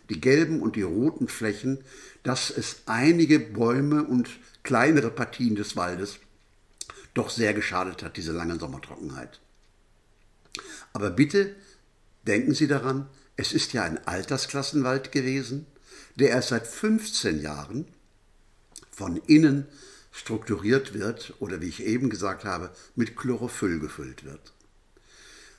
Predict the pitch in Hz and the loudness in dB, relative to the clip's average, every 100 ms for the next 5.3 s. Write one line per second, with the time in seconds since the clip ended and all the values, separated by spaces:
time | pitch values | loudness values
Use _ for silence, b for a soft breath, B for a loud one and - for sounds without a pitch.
0 | B - 156 160 - - - 127 139 131 | B 0 2 2 -2 -4 -4 0 4 4
1 | 120 120 117 120 110 - 113 104 117 98 | 2 0 -2 -2 -4 -4 -4 -2 -2 0
2 | 110 107 151 165 185 170 117 104 107 104 | 2 2 2 0 -2 -2 -2 -2 -4 -2
3 | 120 107 98 85 - - 90 - - - | 0 0 0 -6 -8 -8 -8 -8 -8 -4
4 | 139 - 139 143 - - 135 123 135 135 | -4 -4 -8 -8 -10 -10 -8 -6 -4 -4
5 | 127 135 | -4 -6